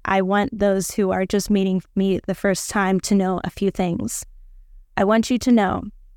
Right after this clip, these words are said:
that I started off in twenty seventeen literally without a lawyer, pro se, as an, as an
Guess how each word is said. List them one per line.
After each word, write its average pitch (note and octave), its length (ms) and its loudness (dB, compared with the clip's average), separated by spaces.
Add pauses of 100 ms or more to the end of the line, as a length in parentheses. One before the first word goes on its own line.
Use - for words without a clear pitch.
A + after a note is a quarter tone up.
that G3+ 120 2
I F#3+ 140 0
started G3+ 380 0
off F#3+ 220 -2
in F#3+ 120 2
twenty G3 260 -2
seventeen F#3+ 920 0
literally G#3 760 0
without F#3+ 480 -2
a G3+ 60 2
lawyer, F#3 480 -2 (440)
pro G3+ 300 0
se, F3+ 500 -4 (140)
as G3+ 160 -2
an, F#3 160 0
as G3 160 -2
an G3 120 0